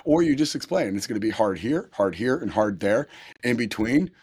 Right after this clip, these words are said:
I don't wanna hear it." Or on the other person that you know is, uh, violently disinterested in s-,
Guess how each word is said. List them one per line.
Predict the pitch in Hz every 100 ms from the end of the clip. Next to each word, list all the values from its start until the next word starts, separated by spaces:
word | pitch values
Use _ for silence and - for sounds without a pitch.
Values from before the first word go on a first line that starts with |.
| _ _ _ -
I | 107
don't | 117
wanna | 117 120
hear | 107 131 160
it." | 82 - -
Or | 117 131 127 123
on | 113
the | 110
other | 143 190
person | - 107 104 113
that | 92
you | 104
know | 104 104 110 107
is, | 101
uh, | 98 95
violently | 101 113 131 98 98
disinterested | 104 104 117 104 - 104 95
in |
s-, | 95